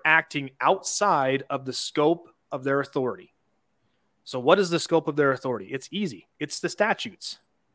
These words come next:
So the simplest way to understand this is statutes are passed by your local congresses to govern the actions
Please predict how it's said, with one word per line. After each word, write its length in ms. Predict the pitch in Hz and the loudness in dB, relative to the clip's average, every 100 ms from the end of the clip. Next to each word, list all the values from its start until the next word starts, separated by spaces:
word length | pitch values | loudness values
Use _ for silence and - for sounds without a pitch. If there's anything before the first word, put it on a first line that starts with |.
| _ _ _ _ _ | _ _ _ _ _
So 140 | - 147 | -8 -6
the 100 | 135 | -4
simplest 580 | - 202 208 233 220 | 2 2 4 2 2
way 220 | 185 185 180 | 0 2 4
to 140 | 160 | 2
understand 540 | 160 160 - 151 156 | -2 -6 -4 -2 -2
this 220 | 160 180 - | -2 -6 -6
is 140 | 151 | -6
statutes 760 | - - 151 190 196 - 151 151 | -6 -2 4 4 2 0 -2 0
are 100 | 123 | -6
passed 600 | - - 139 151 - - | -6 -2 4 4 2 -2
by 120 | 135 | -2
your 220 | 135 131 | 0 -2
local 400 | 123 127 139 165 | -2 -2 0 -2
congresses 800 | 160 156 143 127 123 123 139 - _ _ _ _ _ _ _ _ _ _ - | -2 -2 -2 -2 -6 -6 -10 -12 _ _ _ _ _ _ _ _ _ _ -8
to 100 | 143 | -8
govern 520 | 123 110 135 156 208 | -6 2 4 4 2
the 160 | 220 240 | 2 0
actions 520 | 170 143 - 160 156 | 2 2 0 -6 -8